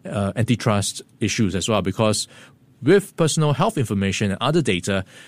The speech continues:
it creates a huge dominance for Google in Europe. So that is potentially going to add to, um, the Attorney General's case in the U S. So that is still under wraps in terms of details, but I think, uh,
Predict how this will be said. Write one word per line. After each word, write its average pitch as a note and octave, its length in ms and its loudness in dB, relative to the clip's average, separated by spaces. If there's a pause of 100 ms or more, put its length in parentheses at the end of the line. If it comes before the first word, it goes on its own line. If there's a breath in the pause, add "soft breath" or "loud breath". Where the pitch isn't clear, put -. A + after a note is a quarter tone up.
(300 loud breath)
it D3 200 0 (360)
creates D3+ 420 2
a B2 80 0
huge E3 480 2
dominance A2+ 500 2
for F#2+ 280 -2
Google A2 480 0
in E3 160 4
Europe. F2+ 360 0
So A2+ 300 2
that B2+ 420 -2
is C#3 600 0 (160)
potentially B2+ 480 0 (320)
going A2+ 220 0
to G2 380 0 (120)
add A#2 220 -2 (180)
to, F2+ 920 -4
um, F2+ 460 -8 (260)
the G#2 260 0
Attorney A2 280 2
General's G2 480 0 (180 soft breath)
case - 520 0
in G2 120 -4
the F#2 80 -2
U A2 200 2
S. F#2+ 140 0
So - 260 0
that C#3 300 2
is C#3 160 2
still C#3 240 2
under A#2+ 220 2
wraps A#2+ 420 0
in G#2+ 80 -2
terms G#2+ 180 -2
of E2 120 -4
details, B2+ 500 2 (480 loud breath)
but A2 280 0
I G#2+ 200 2
think, A#2+ 220 2
uh, G2+ 280 2